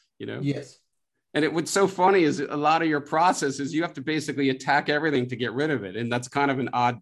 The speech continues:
Speaker 1: you know, paradox. Like, you're healing, but you're attacking to get it done.
Speaker 2: Well, with, again, it's, it's simply a reverse polarity, right? So I'm positive energy. So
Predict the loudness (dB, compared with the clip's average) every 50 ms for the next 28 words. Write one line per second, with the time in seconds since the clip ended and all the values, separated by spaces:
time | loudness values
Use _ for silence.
0 | _ -2 -2 0 0 -2 -6 -8 -12 _ _ -2 2 2 4 4 2 0 -2 -4
1 | -6 -10 -14 -20 -20 _ _ -6 -6 -4 -4 -6 -6 -4 0 4 6 6 8 8
2 | 6 6 4 2 0 -4 -12 _ _ _ -2 -2 0 2 0 0 -2 0 2 2
3 | 2 2 2 0 -2 -2 -2 -6 -6 -4 -4 -4 -4 -6 -6 -6 -4 -4 -4 -4
4 | -6 -10 -14 _ _ _ _ _ _ _ _ _ _ _ _ _ _ _ _ _
5 | _ _ _ _ _ _ -4 -2 -2 -2 -2 -4 -6 -6 -8 -14 _ _ _ _
6 | _ _ _ _ _ _ _ _ _ _ _ _ _ _ _ _ _ _ _ _
7 | _ _ _ _ -20 -20 -20 -20 -20 -20 -18 -18 -18 -18 -12 -12 -10 -8 -6 -8
8 | -8 -10 -12 -12 -12 -12 -12 -10 -10 -10 -2 0 0 2 2 0 -2 -2 -4 -4
9 | -4 -6 -6 -4 -4 -2 -2 -2 -2 -4 -4 -6 -6 -6 -6 -6 -8 -6 -2 0
10 | 0 2 0 0 -4 -8 -10 _ _ _ _ _ _ -2 -2 -2 -2 -4 -2 0
11 | 0 0 0 -2 -4 -8 -8 -14 -18 _ _ _ _ _ -2 2 4 6 6 6
12 | 6 4 2 0